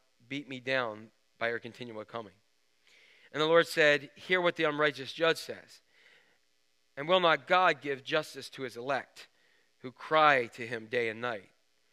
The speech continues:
Will he delay long over them? I tell you, he will give justice to them speedily. Nevertheless, when the Son of Man comes, will he find faith on earth?'"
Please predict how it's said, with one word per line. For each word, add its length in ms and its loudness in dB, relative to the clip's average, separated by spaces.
Will 100 -4
he 80 -2
delay 440 4
long 380 2
over 280 -2
them? 300 -10
I 100 -2
tell 240 4
you, 280 -6
he 120 -4
will 80 -2
give 180 0
justice 500 2
to 100 -10
them 280 -2
speedily. 600 -8
Nevertheless, 600 0
when 120 -12
the 40 -16
Son 220 -2
of 60 -6
Man 220 0
comes, 420 -14
will 80 -8
he 60 -8
find 380 -2
faith 360 -12
on 160 -16
earth?'" 400 -10